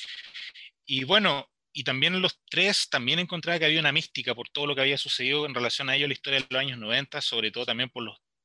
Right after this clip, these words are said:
excelentes músicos que eran, por esas letras, eh, poéticas también, donde estaba toda esa belleza en el lenguaje y en la lírica de Álvaro Enrique.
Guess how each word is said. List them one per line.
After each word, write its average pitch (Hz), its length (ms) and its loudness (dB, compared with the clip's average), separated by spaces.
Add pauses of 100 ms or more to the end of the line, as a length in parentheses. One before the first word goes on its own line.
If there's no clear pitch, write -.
(120)
excelentes 120 520 -6
músicos 123 400 -8
que 113 200 -2
eran, 131 240 0 (580)
por 113 120 -12
esas 117 200 -6
letras, 123 440 0 (300)
eh, 104 500 -10
poéticas 123 580 -2
también, 123 300 -6
donde 117 220 -12
estaba 127 240 -2
toda 127 100 -6
esa 123 160 -2
belleza 127 640 -2 (320)
en 104 120 -10
el 110 100 -2
lenguaje 110 480 -4
y 120 60 -6
en 113 60 -4
la 110 80 -4
lírica 120 320 -6
de 113 120 -2
Álvaro 113 240 -4
Enrique. 127 720 -2